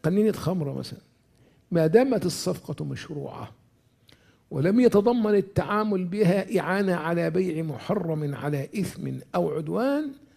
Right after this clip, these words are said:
أو الدلالة على ما يحرم بيعه أو التعامل فيه، فلا، السمسرة مشروعة ولا حرج في الأجر الذي يدفع للسمسار، سواء كان نسبة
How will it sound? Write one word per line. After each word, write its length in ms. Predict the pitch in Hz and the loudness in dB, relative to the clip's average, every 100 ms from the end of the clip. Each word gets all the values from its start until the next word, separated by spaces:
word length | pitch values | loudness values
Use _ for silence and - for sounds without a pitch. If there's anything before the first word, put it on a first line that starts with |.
| _ _ _ _ _ - 196 | _ _ _ _ _ 2 6
أو 160 | 233 | 6
الدلالة 560 | 208 180 202 233 240 196 | 6 6 8 8 6 4
على 360 | 160 175 170 | 2 2 2
ما 160 | 175 170 | 2 2
يحرم 540 | 180 - - 156 151 151 | 2 0 -2 -4 -2 0
بيعه 440 | 175 147 127 - | 0 0 -4 -4
أو 140 | 156 | -4
التعامل 580 | - - 120 170 170 151 | -6 -8 -4 -2 -2 -4
فيه، 380 | 113 226 277 294 - - _ - | -4 -2 0 -2 -10 -20 _ -20
فلا، 640 | - - 185 165 - - | -6 -2 0 0 -2 -6
السمسرة 560 | - - 170 - 151 - | -10 -6 -6 -4 -4 -4
مشروعة 600 | 135 - 143 160 - - _ _ _ _ 190 | -8 -10 -10 -10 -10 -16 _ _ _ _ 0
ولا 300 | 160 156 135 | 2 2 0
حرج 480 | - - 170 139 143 | -2 2 2 2 -2
في 160 | 151 | -6
الأجر 480 | 131 - 185 160 147 135 | -10 -6 -4 -4 -4 -6
الذي 460 | 131 131 123 127 135 | -4 -4 -2 -4 -4
يدفع 400 | 180 - - 131 | -8 -10 -14 -14
للسمسار، 720 | 110 - - - - - - _ _ - - | -14 -16 -16 -16 -18 -20 -20 _ _ -20 -18
سواء 480 | - 180 214 247 247 | -4 4 6 6 6
كان 460 | - 220 214 175 170 | 2 2 2 0 0
نسبة 380 | 214 - 202 | -2 -4 -6